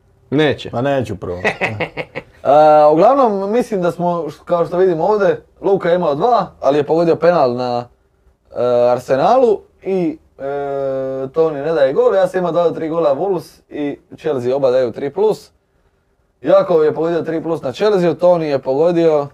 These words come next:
Speaker 1: Toni je pogodio, e,
Speaker 3: Chelsea, Brighton dva do tri.
Speaker 1: i Wolves, Brentford,
Speaker 3: I
Speaker 1: Brentford
Speaker 3: Brentford
Speaker 1: je
Speaker 3: ne daje
Speaker 1: Brighton.
Speaker 3: gol, pet jedan.
Speaker 1: Tako je.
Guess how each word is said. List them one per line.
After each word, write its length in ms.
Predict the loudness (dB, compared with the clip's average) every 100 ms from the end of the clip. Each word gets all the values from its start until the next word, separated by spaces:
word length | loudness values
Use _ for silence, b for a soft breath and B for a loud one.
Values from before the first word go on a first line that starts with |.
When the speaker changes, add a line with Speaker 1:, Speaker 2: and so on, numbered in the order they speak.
| _
Speaker 1:
Toni 220 | -2 0
je 160 | 0 -2
pogodio, 840 | -2 0 2 2 2 2 2 0 0
e, 40 |
Speaker 3:
Chelsea, 260 | 2 4 4
Brighton 340 | 2 2 0 -2
dva 140 | -2
do 100 | -2
tri. 400 | -4 -4 -4 -6 _
Speaker 1:
i 440 | -2 2 4 4 2
Wolves, 340 | 2 0 0
Brentford, 500 | -2 -2 -2 -4 0
Speaker 3:
I 100 | 2
Speaker 1:
Brentford 40 | 4
Speaker 3:
Brentford 320 | 2 2 4
Speaker 1:
je 40 |
Speaker 3:
ne 80 | 4
daje 140 | 4
Speaker 1:
Brighton. 180 | 4 2
Speaker 3:
gol, 100 | 2
pet 180 | 2 2
jedan. 200 | 2 -2 -6
Speaker 1:
Tako 320 | -8 -8
je. 60 | -16